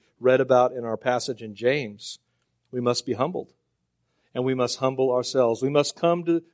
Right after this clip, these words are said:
grips with the fact that we're not just sick, but we're unclean, we're sinful, we're unacceptable to God, we're as good as dead, we're destined to be judged outside the camp.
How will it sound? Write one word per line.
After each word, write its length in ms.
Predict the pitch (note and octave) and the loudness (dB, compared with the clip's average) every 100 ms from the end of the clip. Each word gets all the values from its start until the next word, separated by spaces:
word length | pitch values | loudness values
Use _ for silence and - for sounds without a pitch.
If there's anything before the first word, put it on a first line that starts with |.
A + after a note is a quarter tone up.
| _ | _
grips 420 | D#3 E3+ E3+ - | 4 4 4 2
with 140 | E3+ D#3+ | -4 -4
the 60 | |
fact 420 | - D#3+ D#3 D3+ _ _ | 2 4 4 2 _ _
that 160 | - D#3 | 2 2
we're 140 | D#3 | 4
not 320 | C#3+ C#3+ D3 B2+ | 2 2 0 -2
just 420 | C3+ C3+ - - | -2 -2 -8 -10
sick, 460 | - C#3 B2 - _ _ _ _ _ _ _ _ - | 0 2 2 -2 _ _ _ _ _ _ _ _ 0
but 100 | C#3+ | 2
we're 240 | C3 D3+ | 6 4
unclean, 840 | C#3+ C#3 C3 - D#3 D3 C3 A#2 A2 _ - | 4 0 -4 -2 0 2 0 -2 -10 _ -4
we're 160 | C3+ | 0
sinful, 720 | C#3+ - D#3+ D3+ D3 - A#2 - _ | 0 0 0 0 0 2 2 2 _
we're 220 | C#3 D3+ | 4 4
unacceptable 800 | D3+ D3+ B2+ - E3 D#3+ - D3 D3 | 4 0 0 2 4 2 2 0 0
to 100 | C#3+ | 2
God, 380 | C#3+ D3 D3 - _ | 4 6 6 2 _
we're 200 | D#3+ E3+ | 4 6
as 160 | D#3+ B2 | 6 2
good 200 | B2+ E3 | 4 4
as 140 | D3 | 2
dead, 400 | A#2 D#3 D#3+ D#3+ - - | 4 4 6 2 -2 2
we're 140 | E3 | 4
destined 520 | D#3+ E3 F3 - F#3 D#3+ | 6 6 4 2 -2 -2
to 60 | |
be 140 | D#3 D3 | 0 0
judged 500 | A#2+ E3 E3 D#3+ - | 4 6 6 4 -2
outside 560 | E3 F3 - - E3+ E3 | 2 2 2 2 4 2
the 80 | D3+ | -2
camp. 460 | - F3 F3+ F3 | -2 -2 -2 -4